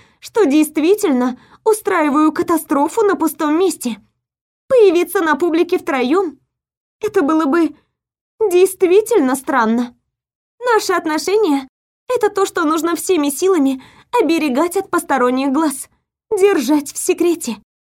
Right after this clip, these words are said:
И я первая поддерживаю эту идею. Но что-то внутри меня отчаянно бунтовало против этого правильного и логичного решения. Клайд подхватил меня на руки. Решил поставить меня перед фактом.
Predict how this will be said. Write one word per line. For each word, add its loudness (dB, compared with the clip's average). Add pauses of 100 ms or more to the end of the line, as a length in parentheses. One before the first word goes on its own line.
(360)
И 0
я 4
первая 0
поддерживаю 0 (280)
эту 0 (120)
идею. 0 (720)
Но 0
что-то -6
внутри 0
меня 0 (580)
отчаянно 0
бунтовало 2
против -2
этого 0
правильного -2 (460)
и 6
логичного 0
решения. -2 (680)
Клайд 0
подхватил -2
меня -2
на 0
руки. -6 (560)
Решил 2
поставить -4
меня 0
перед -2
фактом. -6